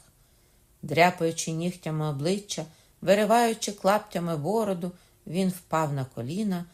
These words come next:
кинув собі на голову жменю пилу і закричав: "Захисту і справедливості!" Чорні вуса вельможі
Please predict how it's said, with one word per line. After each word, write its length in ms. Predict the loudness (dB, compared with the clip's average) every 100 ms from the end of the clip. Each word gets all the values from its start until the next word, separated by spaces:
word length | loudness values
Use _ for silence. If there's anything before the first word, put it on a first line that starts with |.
| _ _ -8
кинув 380 | -4 -2 -2
собі 280 | -2 -4 -4
на 120 | -2
голову 440 | 0 0 2 0 -2
жменю 420 | -2 -2 -2 -4
пилу 480 | -6 -2 -2 -2 -6 _ _ -12
і 60 |
закричав: 640 | -10 -8 -8 -8 -8 -8 -8 _ _ _ _ -6
"Захисту 760 | 2 6 6 6 0 -2 0
і 140 | 0 0
справедливості!" 1300 | 6 8 8 6 2 2 2 2 2 0 -4 -6 -6 -12 _ _ _ _ _ _ _ _ _ _ _
Чорні 400 | -8 -6 -4 -4
вуса 360 | -6 -6 -6 -6
вельможі 640 | -4 -4 -4 -4 -4 -8